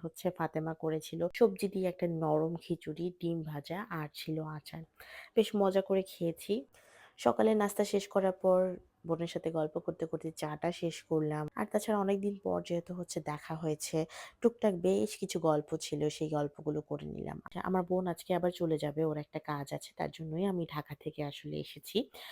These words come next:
আমার বড় বোনের সাথে, বড় বোন যেন একা বাসায় না থাকে। আর এরপর লম্বা একটা সময় ক্যামেরা বন্ধ ছিল, আমি একটু ঘুমিয়ে নিয়েছি, দুপুরে লাঞ্চ করেছি,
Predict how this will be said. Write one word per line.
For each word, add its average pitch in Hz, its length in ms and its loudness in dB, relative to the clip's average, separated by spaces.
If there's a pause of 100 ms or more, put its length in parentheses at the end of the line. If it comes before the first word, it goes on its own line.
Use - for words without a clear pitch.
(180)
আমার 160 220 2
বড় 151 280 2
বোনের 151 240 -4
সাথে, 151 300 -8
বড় 151 200 4
বোন 151 220 -2
যেন 151 180 -2
একা 151 360 -4
বাসায় 147 340 -6
না 139 240 -8
থাকে। - 220 -12
আর 175 140 2 (160)
এরপর 220 260 8
লম্বা 277 320 8
একটা 294 180 4
সময় 262 260 2
ক্যামেরা 196 320 6
বন্ধ 165 340 4
ছিল, 156 220 0
আমি 151 260 0
একটু 160 220 -2 (100)
ঘুমিয়ে 160 300 2
নিয়েছি, 151 480 -2
দুপুরে 151 360 -4
লাঞ্চ 151 360 -6
করেছি, 151 540 -4